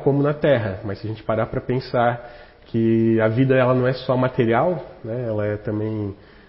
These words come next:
perispiritual, espiritual ou em algum outro formato, então a gente vai entender que realmente existe vida em outros planetas e tá tudo dentro da, das obras fundamentais aí pra quem quiser estudar, né? Pra quem quiser entender. E a gente já falou sobre isso também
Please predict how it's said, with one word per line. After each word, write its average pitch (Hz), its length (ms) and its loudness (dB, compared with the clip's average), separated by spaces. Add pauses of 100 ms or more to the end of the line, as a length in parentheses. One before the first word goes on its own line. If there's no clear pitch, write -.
(120)
perispiritual, 120 1000 2
espiritual 120 1040 0
ou 123 260 2
em 123 40 2
algum 120 300 2
outro 139 240 0
formato, 123 680 0 (500)
então 107 300 -4
a 110 40 -2
gente 113 220 -6
vai 117 140 0
entender 120 460 0
que 131 200 -2
realmente 123 380 0
existe 131 320 -2
vida 120 280 0
em 123 120 0
outros 127 320 -6
planetas 117 600 -2
e 110 40 -4
tá 110 160 -8
tudo 110 260 -4
dentro 120 300 -2
da, 117 440 0 (580)
das 113 160 2
obras 123 280 2
fundamentais 120 600 2
aí 117 60 0
pra 117 160 -4
quem 117 120 -2
quiser 120 280 -2
estudar, 110 520 0
né? 101 120 -4
Pra - 160 -12
quem - 100 -16
quiser 104 200 -8
entender. 107 520 -2
E 98 40 -4
a - 20 -4
gente 104 180 -6
já 123 80 -2
falou 123 320 0
sobre 120 320 -2
isso - 220 -2
também 107 340 0